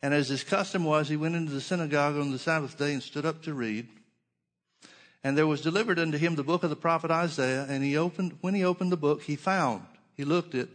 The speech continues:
looked for this, he searched out this scripture. He found the place where it was written,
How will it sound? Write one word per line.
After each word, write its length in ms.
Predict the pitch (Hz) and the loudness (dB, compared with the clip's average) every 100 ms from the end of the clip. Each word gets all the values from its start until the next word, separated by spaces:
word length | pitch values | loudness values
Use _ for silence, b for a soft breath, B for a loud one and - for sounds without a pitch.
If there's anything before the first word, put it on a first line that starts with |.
| - - | -18 -18
looked 400 | 139 135 165 - | -12 -6 -6 -6
for 140 | 139 | -8
this, 260 | 113 95 - | -4 -4 -6
he 80 | 120 | -10
searched 400 | - 160 156 160 | -6 -6 -4 -4
out 200 | 147 - | -4 -6
this 140 | 127 | -14
scripture. 460 | - 127 110 - - _ _ _ _ _ _ _ _ _ _ _ _ _ _ | -12 -12 -12 -16 -20 _ _ _ _ _ _ _ _ _ _ _ _ _ _
He 80 | 139 | -8
found 340 | 143 165 185 190 | -2 0 2 0
the 40 | |
place 360 | 185 160 160 170 | 2 2 2 2
where 140 | 175 | 0
it 80 | 190 | 2
was 180 | 170 143 | -2 -2
written, 360 | 127 113 139 | -4 -4 -8